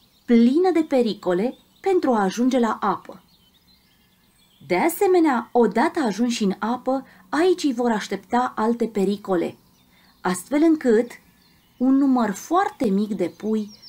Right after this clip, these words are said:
va reuși să ajungă la maturitate. Particularități ale reproducerii la păsări.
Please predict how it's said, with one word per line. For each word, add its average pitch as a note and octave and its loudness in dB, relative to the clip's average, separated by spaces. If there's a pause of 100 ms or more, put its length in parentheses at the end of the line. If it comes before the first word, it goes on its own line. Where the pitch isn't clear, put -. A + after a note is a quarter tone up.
(100)
va B3+ -2
reuși F#3+ -2 (180)
să - -6
ajungă F#3 -2
la G3+ 0
maturitate. G#3 -6 (4000)
Particularități A3+ -2
ale F3+ 0
reproducerii G#3+ 0
la G#3 -4
păsări. D#3+ -6